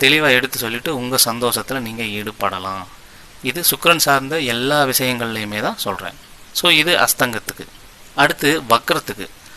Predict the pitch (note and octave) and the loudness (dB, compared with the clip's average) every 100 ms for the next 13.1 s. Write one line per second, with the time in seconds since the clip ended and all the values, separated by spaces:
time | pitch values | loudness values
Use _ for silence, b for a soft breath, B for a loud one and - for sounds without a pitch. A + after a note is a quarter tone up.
0 | B B B E3 - G3 G3 C#3 B2 C#3+ | B B B -6 0 2 4 2 0 0
1 | C3 A#2+ A2+ B2 G#2 G2 G2 C3+ B2 A#2 | 0 -2 -4 -4 -6 -8 -8 -6 -2 0
2 | C#3+ D#3+ E3+ - B2 C#3 D3+ C#3+ C3 C3 | 0 0 0 0 0 2 0 0 -2 -4
3 | C3 - C#3 D#3 - F#2 A#2+ - C#3 A#2 | -4 -2 -2 -2 -8 -8 -4 2 2 2
4 | G#2+ G#2 G2+ - A#2+ A#2+ - A2 G#2+ B2 | -4 -4 -6 -4 -2 -2 0 -2 2 0
5 | G#2+ G#2 A2+ G#2 F#2 F#2+ - B B B | 0 -2 -2 -2 -4 -6 -8 B B B
6 | B C3 D#3+ - A#2+ D3 D3 B2 G2+ B2 | B 0 0 2 2 2 -2 -4 -4 0
7 | C3 D3+ C3+ A#2+ A#2+ A2 G2+ - G2 - | 2 2 2 2 2 -2 -4 -6 -14 -16
8 | B B B C3 C#3 C#3 - F#3+ F#3 D3+ | B B B -2 -2 -4 -6 -6 0 2
9 | B2+ A2 A2 - G#2+ G2 G2 C#3 C#3 C3+ | 2 2 0 0 -2 -10 -8 -4 -4 -4
10 | A#2+ - E3 D3 C#3+ C3 B2+ B2+ A#2 G#2 | -8 -4 -2 -2 -2 -6 -2 -2 0 -2
11 | G#2 - G#2 G2+ G2 F#2+ - B B B | -4 -4 -4 -8 -8 -12 -16 B B B
12 | C3 B2+ C3+ D3 C#3 C3 C3 C#3+ C#3 - | 2 2 2 2 2 0 -2 -2 0 0
13 | C3 | 0